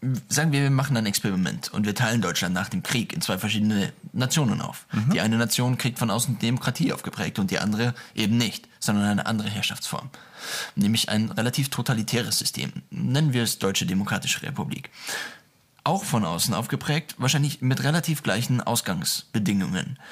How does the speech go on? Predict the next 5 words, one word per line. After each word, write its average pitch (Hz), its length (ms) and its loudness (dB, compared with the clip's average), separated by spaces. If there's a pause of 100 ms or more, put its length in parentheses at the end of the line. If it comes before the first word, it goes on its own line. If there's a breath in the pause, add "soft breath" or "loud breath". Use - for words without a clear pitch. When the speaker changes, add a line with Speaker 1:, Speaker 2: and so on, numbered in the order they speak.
(460 loud breath)
Speaker 1:
Ähm, 110 680 2 (360)
wo 127 140 2
liegt 135 160 0
der 135 80 0
Unterschied? - 440 -4